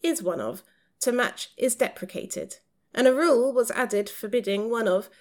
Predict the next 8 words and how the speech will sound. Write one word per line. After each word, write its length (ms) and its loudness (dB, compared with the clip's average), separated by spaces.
to 100 -4
be 160 4
applied 420 0
to 260 -4
an 180 -4
input 420 2
object 400 -6
extension, 680 -6